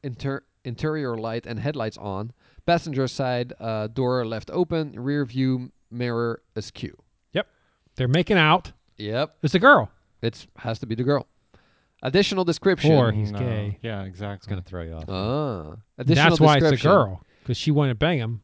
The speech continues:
Speaker 2: but then he's like, "No,
Speaker 1: He
Speaker 2: it's not,
Speaker 1: didn't
Speaker 2: I'm
Speaker 1: want
Speaker 2: gay."
Speaker 1: to.
Speaker 2: Yep.
Speaker 1: Tire marks at the scene match make and model of tires, uh,
Speaker 4: Wait.
Speaker 1: on the car belonging to Sean McDonough. Gravel, gravel, uh, indentations show footprints leading away from the car at the long stride.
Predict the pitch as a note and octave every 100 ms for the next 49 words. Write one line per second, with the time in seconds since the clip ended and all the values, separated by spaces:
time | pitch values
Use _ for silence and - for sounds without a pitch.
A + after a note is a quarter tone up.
0 | - A#2 G#2 B2 A2 G2+ - G2+ G#2 G#2
1 | A#2 C#3 B2+ F#2+ - _ _ B2+ - _
2 | _ _ _ - _ _ _ _ D3 F#3+
3 | G3+ D#3 D3+ D3+ D3 C#3+ D#3+ D3+ C#3+ C3+
4 | C3 - C3+ C#3+ D3+ - - B2 B2+ C3
5 | C3 A2+ A2+ C3 A2+ A2 A2 - - A#2
6 | G#2 G2+ G2 F#2+ F#2+ F#2 A#2 B2 - C#3+
7 | C3+ B2 B2+ B2+ A#2+ C3 - A2+ A2+ G#2
8 | C3+ C#3 C3+ C3+ _ _ _ _ _ _
9 | A2+ C#3+ D#3+ D3+ D3 - C#3+ E3 D#3 D3+
10 | - - _ _ _ _ _ - B2+ B2
11 | A#2 - _ B2 B2+ C3+ C3 C#3 C#3 -
12 | B2+ A#2+ C3 A#2+ A2+ - - F3 - D3+
13 | C#3+ C3+ A#2+ C3+ C3 A2 G#2+ C3 D#3 D3
14 | A#2+ B2 A#2+ A2+ A#2 A2 D2+ A2 - A2
15 | G#2 G2+ G2 F#2+ A#2 C3+ C3 - A#2 G#2+
16 | G#2+ G#2 A2